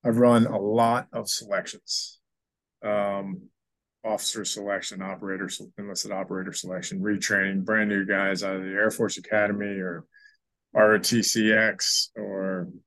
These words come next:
um, or, you know, right straight out of, uh, you know, straight off the streets, you know, um, and every once in a while, there's,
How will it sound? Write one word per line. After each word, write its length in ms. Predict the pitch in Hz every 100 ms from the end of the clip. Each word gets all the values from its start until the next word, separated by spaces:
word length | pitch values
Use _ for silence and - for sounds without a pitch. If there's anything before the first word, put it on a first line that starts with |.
| 107
um, 640 | 98 92 90 87 85 82 - -
or, 320 | 104 104 98 -
you 120 | 101
know, 80 | 95
right 320 | 92 101 110 -
straight 360 | - - 107 104
out 140 | 101
of, 220 | 98 92
uh, 280 | 98 95 92 - _ _ _ _ _ _ _ _ _ _ _ _ _
you 100 | -
know, 120 | 98 92
straight 240 | - 104
off 120 | 95
the 80 | -
streets, 460 | - 107 - - -
you 80 | 87
know, 300 | 90 92 92 _ _ _ _ _ _ _ _ _ _ _
um, 460 | 101 98 87 90 - _ _ _ -
and 580 | 113 110 104 98 95 - _ _ _ _ _ _ _ _ _ _ _
every 220 | 113 127
once 220 | 139 143 139
in 60 |
a 40 | 113
while, 280 | 110 107
there's, 240 | 107 104